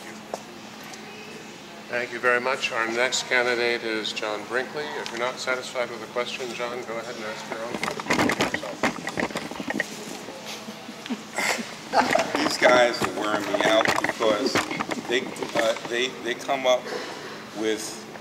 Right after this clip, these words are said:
Speaker 3: information that is, let me put it this way.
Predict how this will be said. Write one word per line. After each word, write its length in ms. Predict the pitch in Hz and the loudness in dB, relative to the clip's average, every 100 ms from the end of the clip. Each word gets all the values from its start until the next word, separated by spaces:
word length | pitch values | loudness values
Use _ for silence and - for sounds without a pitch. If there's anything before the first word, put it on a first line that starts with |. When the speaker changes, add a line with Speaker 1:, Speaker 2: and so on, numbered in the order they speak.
| - - - - - | -12 -12 -12 -12 -2
Speaker 3:
information 1000 | 135 139 123 123 120 - 123 120 113 110 - | -2 0 4 6 6 0 -2 -2 -2 -6 0
that 240 | 101 101 | 2 2
is, 560 | 101 98 98 92 - - - - - - - - - 220 139 | -2 -2 -4 -4 -4 -8 -12 -12 -14 -14 -16 -16 -14 -8 -2
let 100 | 139 | -2
me 60 | |
put 200 | 135 147 | 0 0
it 80 | 107 | 0
this 260 | 110 98 - | -2 -2 -2
way. 180 | 78 | -4